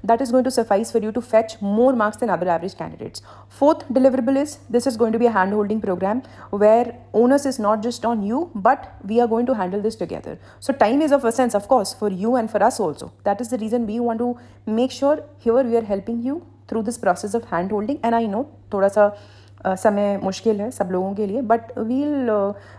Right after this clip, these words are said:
we'll, we'll be through with this, not a problem। So broad takeaways ये होने चाहिए आपके इससे, ये लीगल रंबल के लिए, ये आउटकम ओरिएंटेड मॉड्यूल है लीगल रंबल का, मेंस के लिए है,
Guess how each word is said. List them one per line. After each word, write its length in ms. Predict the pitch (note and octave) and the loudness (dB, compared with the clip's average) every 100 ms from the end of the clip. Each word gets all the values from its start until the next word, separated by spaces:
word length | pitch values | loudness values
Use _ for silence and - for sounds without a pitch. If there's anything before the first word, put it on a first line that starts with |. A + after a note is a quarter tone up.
| - | -6
we'll, 180 | C4 C#4 | -2 0
we'll 180 | B3 C#4 | 2 2
be 80 | D4 D4+ | 0 2
through 160 | D4+ E4+ | 0 2
with 120 | G#3+ | 0
this, 220 | E3+ D#3+ - G#3+ | -2 -6 -6 0
not 140 | A3 | 2
a 60 | A3+ | 2
problem। 280 | F3+ - F3 - | 0 -4 -12 -4
So 120 | - | -2
broad 320 | G3+ G3 G#3+ A3+ | 0 4 4 4
takeaways 380 | B3 A#3+ A#3+ A#3 | -2 -2 -2 0
ये 60 | A3+ | 0
होने 280 | B3 A#3+ A#3+ | 2 0 -2
चाहिए 200 | A#3+ A#3+ | -2 -2
आपके 320 | A3+ - B3 | -4 -4 -6
इससे, 320 | A#3+ C4+ D4+ - | -4 -8 -8 -14
ये 200 | - G3 | -8 -4
लीगल 240 | G3+ G3+ A3+ | -2 0 2
रंबल 280 | A3 A3 A3+ | 2 0 0
के 140 | B3 | -2
लिए, 140 | A3+ | 0
ये 140 | C4 A#3 | 0 0
आउटकम 520 | - F#3+ F#3+ A#3 A#3+ - | 2 0 0 -4 -4 -2
ओरिएंटेड 520 | G3 G3+ G3+ A3 G#3+ - - - G#3 | -4 -2 0 -2 -2 -16 -20 -4 0
मॉड्यूल 340 | G3 G#3 A#3 | 2 2 2
है 60 | A#3+ | 2
लीगल 260 | G#3 A3 | 2 0
रंबल 260 | G#3+ G#3 A#3 | 0 -2 0
का, 240 | A#3+ A#3+ - - G#3 | 0 0 -4 -10 -4
मेंस 300 | G#3 A#3 A#3 | 0 0 0
के 160 | B3 | 0
लिए 160 | A#3 A#3 | 2 0
है, 180 | A#3+ | 0